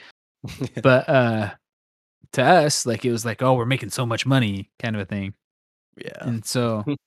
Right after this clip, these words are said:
Speaker 2: but I wasn't really into, like, the game itself at first. I was there because he was, uh, M S N ing, if you guys remember that.
Speaker 1: <laughs> Yeah, yeah.
Speaker 2: Uh, a pretty cute girl, and we were just talking back and forth with the pretty cute girl.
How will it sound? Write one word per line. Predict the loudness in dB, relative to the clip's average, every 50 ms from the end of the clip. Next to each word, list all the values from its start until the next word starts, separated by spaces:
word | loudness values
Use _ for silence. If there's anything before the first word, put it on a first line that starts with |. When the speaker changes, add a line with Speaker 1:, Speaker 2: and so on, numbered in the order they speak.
| _ _ _ _ _ 0
Speaker 2:
but | 0 0 2 2
I | 2 4 6
wasn't | 6 6 6 4 2 2
really | 2 2 2 2 2
into, | 2 2 0 0 0 0 0 0
like, | 0 -2 -4 -6 _
the | -8
game | -6 -4 -2 -2 0 -2 -2 -4 -6 -10 _ _ -20 -20 _ _ _ -8
itself | -6 -4 0 2 2 2 2 2
at | -2 -4 -4 -4
first. | -2 -2 -2 -2 -4 -6 -10 -14 -20 _ _ _ _ _ _ _ _
I | 2 4
was | 6 6 6 4 4
there | 4 6 6 4 2
because | 0 -4 -4 -4 -4 -4 -4 -2
he | -2 0 0
was, | 0 -2 -4 -6 -6 -6
uh, | -4 -4 -4 -4 -6 -6 -8 -12 -16 _ _ _ _ _ _ _ _ _ _ _
M | 0 2 2 4
S | 2 4 4
N | 4 6 6 4 4
ing, | 4 2 2 0 0 -2 -4 -8 _ _
if | -10 -8 -4 -2
you | 0 2
guys | 2 0 0
remember | 0 -2 0 -2 -2 -2
that. | -2 -2 -2 -2 -4 -6 _ _ _ _ _
Speaker 1:
<laughs> | -12 -8 -8 -6 -2 0
Yeah, | 2 2 2 2 0 -4 -8 _
yeah. | -6 -4 -4 0 2
Speaker 2:
Uh, | 4 6 6 4 4 2 -2 -6 -10 _ _ _ _ _
a | -12 -4
pretty | -2 0 0 0
cute | -2 -2 -2 -4 -4 -2
girl, | -2 0 0 0 0 0 -2 -4 -6 -10 _ _ _ -6
and | -4 -2 0 0
we | 2 2
were | 0 0
just | -2 -4 -2 0
talking | 2 2 2 0 -2 -2 -2
back | 0 -2 -2 -2
and | -6 -6
forth | -4 -2 -2 -2 -2 -4
with | -6 -8
the | -8 -8
pretty | -6 -4 -4 -4 -4
cute | -4 -4 -4 -2
girl. | -2 -2 -2 -2 -2 -4 -8